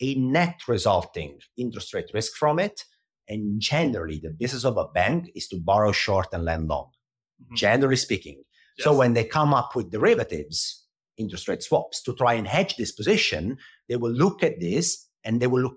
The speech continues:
Speaker 1: at mitigating the risk, basically the resulting risk of these. And so you can't really focus on one item,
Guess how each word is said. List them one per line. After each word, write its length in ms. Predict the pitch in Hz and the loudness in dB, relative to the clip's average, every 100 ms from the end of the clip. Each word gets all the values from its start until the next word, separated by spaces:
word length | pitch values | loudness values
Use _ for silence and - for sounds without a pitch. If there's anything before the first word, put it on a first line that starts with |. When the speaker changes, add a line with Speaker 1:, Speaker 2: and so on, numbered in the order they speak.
| - | -14
Speaker 1:
at 60 | 104 127 | -10 -2
mitigating 840 | 135 170 185 123 120 110 113 110 | 2 2 2 0 0 0 -6 -8
the 100 | 107 | -4
risk, 480 | 107 120 - - _ | 0 0 -2 -6 _
basically 360 | 87 78 - 87 | -4 -4 -8 -10
the 120 | 92 | -8
resulting 440 | 95 120 110 90 | 0 0 0 -6
risk 280 | 107 123 - | -4 -4 -6
of 60 | - | -16
these. 420 | 69 69 98 - - _ - | -18 -10 -6 -6 -8 _ -6
And 80 | |
so 60 | - | 0
you 140 | 131 | 0
can't 260 | 127 151 127 | 2 2 2
really 140 | 131 | -2
focus 340 | 113 123 117 110 | 0 -4 -4 -6
on 200 | 107 92 | -6 -2
one 220 | 107 120 | 0 2
item, 560 | 101 127 - 71 104 | 2 0 -2 -12 -12